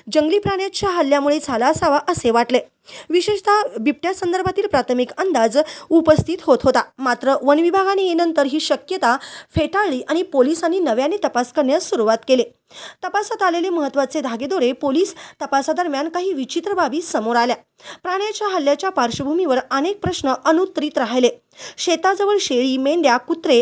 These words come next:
असताना फक्त या दाम्पत्यावरच प्राण्याचा हल्ला कसा शक्य आहे? मृतदेहावर प्राण्याच्या पंजाचे ठसे किंवा ओरबडल्याच्या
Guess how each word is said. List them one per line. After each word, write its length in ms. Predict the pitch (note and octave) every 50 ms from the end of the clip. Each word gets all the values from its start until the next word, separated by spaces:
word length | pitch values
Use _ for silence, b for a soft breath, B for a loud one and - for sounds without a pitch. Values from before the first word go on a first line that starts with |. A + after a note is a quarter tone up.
| A#3 -
असताना 420 | C#4+ D#4 - - G4+ G4 E4 C#4 C#4+ D4 -
फक्त 220 | G4 G4 - -
या 140 | G#4 G#4+ G#4+
दाम्पत्यावरच 760 | D4+ C#4+ B3 A3+ A3 - D#4+ D#4+ D#4+ F#4+ F#4 G4 G#4+ G4+ -
प्राण्याचा 460 | - D#4 D4+ D4 D#4 D#4+ D#4+ - F#4
हल्ला 260 | - - C4+ C#4 D#4+
कसा 360 | F4 - - C4+ C4+ - F#4 F#4+
शक्य 320 | - - C#4+ - - C#4+
आहे? 340 | C4 C4 B3+ - B3+ - - _ _ B B B B B B B
मृतदेहावर 640 | C#4 D4 - - D4 C#4+ C#4 D4+ F#4+ G4+ C#4+ C4 C4
प्राण्याच्या 480 | C4 - C#4+ B3+ B3+ C#4+ E4 E4 - G#4
पंजाचे 500 | G#4 D4 C4 B3 B3 C4 B3+ B3 - C#4+
ठसे 380 | - - F#4+ - - C4+ A#3
किंवा 220 | A3+ - D4 D4 D4+ -
ओरबडल्याच्या 640 | - C4+ B3+ B3 C4 F4 D#4+ F4 F#4+ F#4+ - G4+